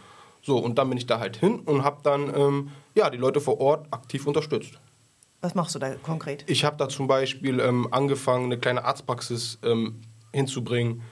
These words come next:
Speaker 1: Dann hab ich mit meinem Vater für die Kirchen, haben wir so ganz große Kreuze gebaut, was die brauchen und halt einfach allgemein, äh, was die Leute gut gebrauchen können in Papua-Neuguinea,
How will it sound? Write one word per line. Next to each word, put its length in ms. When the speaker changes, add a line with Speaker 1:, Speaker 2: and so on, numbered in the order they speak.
Speaker 1:
Dann 300
hab 160
ich 160
mit 120
meinem 240
Vater 580
für 140
die 140
Kirchen, 600
haben 160
wir 100
so 100
ganz 200
große 300
Kreuze 380
gebaut, 460
was 160
die 80
brauchen 480
und 140
halt 140
einfach 320
allgemein, 580
äh, 240
was 140
die 80
Leute 260
gut 120
gebrauchen 320
können 140
in 40
Papua-Neuguinea, 560